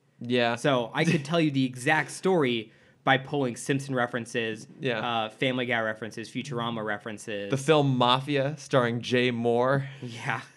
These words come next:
Speaker 1: <laughs> Did you ever watch that?
Speaker 2: No.
Speaker 1: I remember liking it as a kid. I don't think it holds up. I mean, it's, it's that same sort of vein as, like, a scary movie sort of thing, where they loosely construct a plot based off of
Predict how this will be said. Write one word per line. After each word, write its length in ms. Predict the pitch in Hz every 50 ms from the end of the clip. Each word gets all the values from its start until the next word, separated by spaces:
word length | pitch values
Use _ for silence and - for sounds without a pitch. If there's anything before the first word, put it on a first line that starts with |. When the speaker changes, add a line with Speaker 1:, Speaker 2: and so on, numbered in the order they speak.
| _ _ _
Speaker 1:
<laughs> 340 | _ _ _ _ _ _ -
Did 100 | 175 175
you 60 | 156 139
ever 140 | 208 196 190
watch 300 | 160 139 139 135 135 -
that? 120 | - 180 101
Speaker 2:
No. 320 | - - 214 - 214 113 117 _ _ 269 269 - - - - - - - 370 339 311 262 - - -
Speaker 1:
I 120 | 170 165
remember 300 | - 196 190 196 185 175
liking 260 | 156 156 151 147 143
it 60 | 143 139
as 100 | 135 127
a 40 | 117
kid. 220 | - 143 123 117
I 60 | 113
don't 300 | 107 101 - 117 113 110
think 160 | - 117 104 107
it 60 | 104
holds 220 | 107 107 104 95
up. 220 | 110 107 92 - - - _ _ - - - - _ -
I 40 | -
mean, 140 | 190 202 214
it's, 160 | 208 202 -
it's 140 | - 214 160 151
that 160 | 208 202 190
same 200 | - 220 202 196
sort 160 | 190 196 170
of 80 | 151 135
vein 260 | 143 139 139 139 135
as, 160 | 135 117 104
like, 240 | 127 120 120 120 -
a 60 | -
scary 360 | 131 135 - 151 135 131 120 113
movie 520 | 113 113 113 104 92 104 104 101 98 101
sort 160 | 98 - 123 107
of 80 | 104
thing, 200 | - 113 107 107
where 100 | 104 104
they 100 | 110 113
loosely 440 | 110 113 120 127 131 120 127 135 127
construct 380 | 131 123 110 - - 117 110 -
a 20 |
plot 380 | - - - 113 110 104 98 -
based 240 | 113 107 107 - -
off 240 | 107 101 104 - 104
of 340 | 101 101 98 95 - -